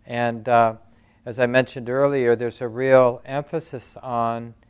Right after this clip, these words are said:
sila, ethical conduct, because it's often the lack of harmony in our relationships,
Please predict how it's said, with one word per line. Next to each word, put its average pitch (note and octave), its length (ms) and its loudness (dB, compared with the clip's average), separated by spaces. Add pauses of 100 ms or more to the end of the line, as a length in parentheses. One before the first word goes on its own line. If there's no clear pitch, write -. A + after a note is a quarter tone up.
(580)
sila, C3+ 800 4
ethical B2+ 360 -8
conduct, D3 600 -8
because B2+ 680 2 (680)
it's - 480 -14 (200)
often D3 500 6
the A#2+ 140 -4
lack B2+ 500 6
of B2+ 140 -8
harmony C3+ 680 0
in A#2 100 -8
our A#2 120 2
relationships, A2+ 1200 -6